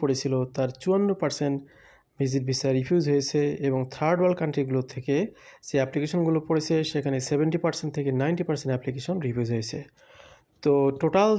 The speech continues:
যে অ্যাপ্লিকেশন রিফিউজাল সংখ্যা, সেটা উনিশ লক্ষের অধিক। এই উনিশ লক্ষ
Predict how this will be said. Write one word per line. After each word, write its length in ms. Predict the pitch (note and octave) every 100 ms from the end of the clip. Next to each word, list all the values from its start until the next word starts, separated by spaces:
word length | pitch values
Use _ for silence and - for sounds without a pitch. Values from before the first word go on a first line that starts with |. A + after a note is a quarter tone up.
| F#3
যে 60 | D#3
অ্যাপ্লিকেশন 400 | C#3+ D3 C#3 D3+ C3+
রিফিউজাল 340 | C#3 E3 D3 C#3
সংখ্যা, 280 | C3+ B2+ D#3+ A3
সেটা 180 | - C#3 C3 E3+
উনিশ 200 | F#3+ G3+ D#3
লক্ষের 440 | C3+ C3+ - D#3 D#3+ C3
অধিক। 220 | C3+ C3 - - - - _ -
এই 60 | D3+
উনিশ 180 | F#3 A3 G#3+
লক্ষ 160 | G3+